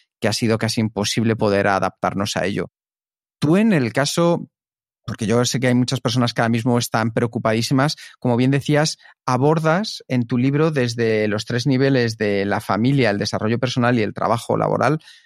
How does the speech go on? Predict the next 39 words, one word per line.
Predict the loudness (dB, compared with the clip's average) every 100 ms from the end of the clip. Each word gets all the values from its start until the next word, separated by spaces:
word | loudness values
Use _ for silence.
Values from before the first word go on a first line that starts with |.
| _ -10
los | -6
aspectos | -6 -6 -4 -2 0
en | 0
cómo | 0 2
podemos | 2 2 0
comenzar | 0 -2 -2 0 -2 0
a | -2
dar | -2 -2 -4
pasos. | -8 -6 -8 -12 -18 -20 -20 _ _ _
En | 0
lo | 2
familiar, | 2 2 2 2 0
que | -2
yo | -2
creo | 0 -2 0
que | 0 2 0
es | 0 0
el | 0 2
gran | 2 2
valor | 2 2 2
que | 2
ahora | 0 2
con | 2 2 0 -2 0
el | 0
coronavirus | 2 0 2 2 2 0 0
más | -2
estamos | -2 -2 -2 -2
poniendo | -2 0 2 2 2 0
en | -2
práctica, | -4 -6 -8 -4 -2 -4 _ -20 _ _ _ _ _ _ _ _ _ _
¿cómo | 0 2 0
estás | 0 -2 0
encontrando | 0 0 0 2 2 2 2 0
que | 0
podemos | 2 4 2 2
dar | -2 -2
ese | -4 0 -2
primer | 0 0 2 2 0
paso | -2 -2 0 -2 -2